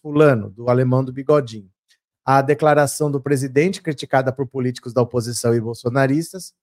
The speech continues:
também chegou à Confederação Israelita do Brasil, que a considerou como uma distorção perversa da realidade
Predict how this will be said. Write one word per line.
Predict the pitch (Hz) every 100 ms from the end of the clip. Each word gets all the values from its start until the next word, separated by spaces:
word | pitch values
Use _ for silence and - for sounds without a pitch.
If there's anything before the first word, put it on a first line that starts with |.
| _
também | 226 165 156
chegou | - 165 135
à | 139
Confederação | 143 131 139 135 131 135
Israelita | 131 131 135 127 127
do | 123
Brasil, | 127 139 123 127 165 175 _ _ _ _
que | 175
a | 175
considerou | 175 175 175 170 156 147
como | 143 151
uma | 143 139
distorção | 135 180 - 190 175 151 147
perversa | 190 208 143 139 139
da | 139
realidade | 135 139 143 120 117 110